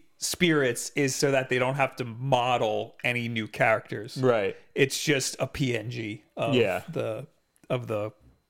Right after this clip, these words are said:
Speaker 1: character or whatever. Um, so the spirit mode apparently is just a set of challenges
Speaker 2: Okay.
Speaker 1: that let you unlock the spirits. But then there's also World of Light,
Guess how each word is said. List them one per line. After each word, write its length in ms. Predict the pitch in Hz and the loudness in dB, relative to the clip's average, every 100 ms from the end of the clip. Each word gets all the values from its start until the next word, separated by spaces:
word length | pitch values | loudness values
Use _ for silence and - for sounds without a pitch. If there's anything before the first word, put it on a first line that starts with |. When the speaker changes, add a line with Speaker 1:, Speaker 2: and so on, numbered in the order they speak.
| _ _ - | _ _ -2
Speaker 1:
character 500 | 127 117 - 107 107 | 0 0 -2 -8 -8
or 220 | - 113 | -6 -6
whatever. 380 | 110 110 107 - _ _ _ _ _ _ _ _ | -6 -6 -8 -14 _ _ _ _ _ _ _ _
Um, 400 | 151 120 117 113 - - - - - _ _ _ _ _ | 2 2 2 -4 -12 -20 -20 -20 -20 _ _ _ _ _
so 260 | - 180 | 2 4
the 100 | 160 | 4
spirit 360 | 139 - 220 240 | 0 0 2 2
mode 160 | 185 160 | 2 2
apparently 460 | - 185 196 156 | 0 -2 2 2
is 120 | 143 | 2
just 200 | 131 147 | 0 0
a 80 | 139 | 0
set 320 | - - 143 | -2 2 2
of 180 | 131 113 | 2 -2
challenges 840 | - 127 113 147 170 208 240 - - _ 131 | -4 -2 0 -2 -2 -2 -4 -8 -18 _ -4
Speaker 2:
Okay. 180 | 117 117 | 2 4
Speaker 1:
that 140 | 139 | 4
let 160 | 147 156 | 4 2
you 180 | 156 151 | 0 2
unlock 480 | 151 156 156 160 - | 2 2 0 -2 -6
the 80 | |
spirits. 600 | 160 - 170 190 226 - - _ _ _ - | -6 -4 -2 -2 -4 -12 -20 _ _ _ 2
But 100 | 156 | 4
then 120 | 165 | 4
there's 180 | 151 143 | 2 4
also 360 | 165 175 175 | 2 4 2
World 380 | 151 139 139 135 | 4 4 4 4
of 220 | 120 117 | 0 -2
Light, 540 | 143 147 131 - - | 0 2 2 -4 -12